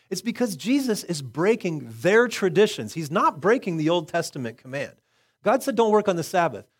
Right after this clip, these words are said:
The Pharisees said, "Here's a thousand things that dictate what work is." Like, you can't put your dentures in on the Sabbath because you're bearing a burden, right? You can't work on the Sabbath, so you can't put your dentures in.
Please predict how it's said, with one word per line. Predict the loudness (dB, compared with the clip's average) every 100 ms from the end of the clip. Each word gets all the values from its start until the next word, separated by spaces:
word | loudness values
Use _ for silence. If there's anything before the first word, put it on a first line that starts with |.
| _ _
The | -4
Pharisees | 2 4 4 0 -4
said, | -2 0
"Here's | 0 -2
a | -2
thousand | 0 0 2 0 0
things | 0 2
that | 0 -2
dictate | -6 -4 -4
what | -4 -4
work | -2 -2 -4
is." | -14 -20 -20 _ _ _ -6
Like, | -4
you | -2
can't | -2 -2
put | -6 -6
your | 0
dentures | 0 0 -2 -2 -2
in | -2 -6 -10 -4
on | -2
the | -2
Sabbath | -2 0 0 -2
because | -6 -6 -4
you're | -4
bearing | 0 2 2 0
a |
burden, | 0 2 2 0 -8 -10
right? | -4 -4 -2
You | -4
can't | -2 -4 -6 -10 -2
work | 4 4 4
on | -2
the | -2
Sabbath, | 0 0 0
so | -4
you | -6
can't | -4 -2 -2
put | -2 0
your | 2
dentures | 2 0 -6 -8
in. | -14